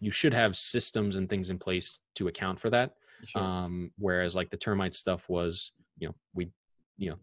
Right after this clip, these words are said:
Speaker 1: that's not, insurance isn't gonna cover that. That's on us. So.
Speaker 2: Sure, sure. Now let's talk about, uh, property management, uh,
Speaker 1: Mm-hmm.
Speaker 2: Chris, right? Uh, what is your model? Are you typically, like, when you purchase, are you, uh, closely evaluating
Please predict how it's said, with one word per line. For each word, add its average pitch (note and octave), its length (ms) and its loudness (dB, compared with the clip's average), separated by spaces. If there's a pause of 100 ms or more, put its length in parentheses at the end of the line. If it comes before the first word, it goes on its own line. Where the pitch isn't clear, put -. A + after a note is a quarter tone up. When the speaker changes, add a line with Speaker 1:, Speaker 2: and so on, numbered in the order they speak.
Speaker 1:
that's G2 200 2
not, G2 240 4 (360)
insurance G2+ 440 4
isn't F2 140 -2
gonna E2+ 140 -2
cover F2+ 260 2
that. E2 180 0
That's E2+ 200 0
on E2 100 -2
us. D#2+ 160 -6
So. E2+ 180 -4
Speaker 2:
Sure, G#2 320 -2
sure. F#2+ 220 -10 (400)
Now D#3+ 260 4
let's E3 300 0
talk C#3 340 -2
about, G#2+ 460 4
uh, F#2+ 300 -4
property A#2 540 -2
management, F2 800 -6
uh, E2+ 160 -4
Speaker 1:
Mm-hmm. A2 180 2
Speaker 2:
Chris, - 320 -2
right? F2 300 2 (460)
Uh, G2 320 6 (220)
what C3 360 10
is F3 140 12
your A2+ 120 12
model? F2+ 400 8
Are G2+ 120 8
you A#2 120 10
typically, G#2 720 6
like, F#2 260 6
when F#2+ 180 4
you G2 100 2
purchase, G2 640 2
are E2+ 120 4
you, F#2+ 520 6 (100)
uh, F2 200 -2 (100)
closely A2 540 6
evaluating G2 880 4